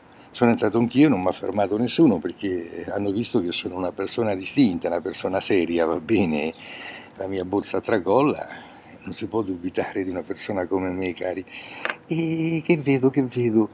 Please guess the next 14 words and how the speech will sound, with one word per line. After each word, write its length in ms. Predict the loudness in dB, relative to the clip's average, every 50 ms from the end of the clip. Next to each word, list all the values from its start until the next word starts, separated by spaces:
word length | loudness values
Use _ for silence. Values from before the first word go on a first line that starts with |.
| -8 -18 -18 -18 -18 -20 -18
Che, 240 | -6 -2 -2 -2 -2
che 140 | 0 2 4
è 40 | 6
un 180 | 8 8 8 6
istituto 480 | 6 4 0 2 4 4 6 6 8
meraviglioso. 840 | 8 8 8 8 6 4 4 6 8 8 8 8 6 0 -4 -4 -4 -10 -14 -20 -20 -20 _ _ _ _ _ _ _ -20 _ -6
Istituto 520 | -6 -6 -4 -4 -4 0 0 2 4 4 4
Santa 340 | 4 4 0 2 2 2
Maria, 340 | 4 4 4 4 4 2 0 -4 -14 -20 -20 -20 -20 -20 -20 -20 -4
eh, 180 | -2 -2 -2 -2
si 160 | -4 -4 -2
trova 560 | 4 6 6 6 6 6 4 4 4 4 2 -2 -8 -18 -20 -4
tra, 220 | -2 0 0 0 -4 -10 _
eh, 140 | -12 -10